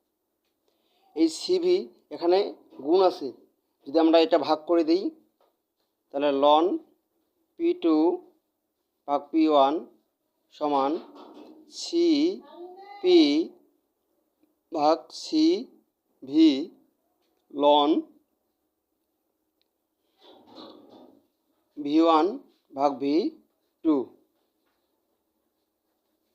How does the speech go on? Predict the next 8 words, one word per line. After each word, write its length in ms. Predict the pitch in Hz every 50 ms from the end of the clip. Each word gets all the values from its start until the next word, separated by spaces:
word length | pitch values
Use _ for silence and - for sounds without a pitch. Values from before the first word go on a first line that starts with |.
| _ _ _ _ _ _ _ _ _ _ _ _ _ _ _ _ _ _ _ _ _ _ _ _ _ _ _ _ _ _ _ _ _ _ _ _ _ _ _ _ _ _ _ _ -
লন 320 | 131 135 139 139 147 147 147 170 302 - _ _ _ _ _ _ _ _ _ _ _ _ _ _ _ _ _ _ _ _ _ _ _ _
পি 100 | 175 175 180 185 180 190
টু 120 | 180 170 165 165 180 240 311 - _ _ _ -
ভাগ 120 | 139 139 139 -
পি 100 | - 160 151 151
ওয়ান 160 | 147 147 147 147
এটা 120 | 139 147 143 -
ঠিক 120 | - 160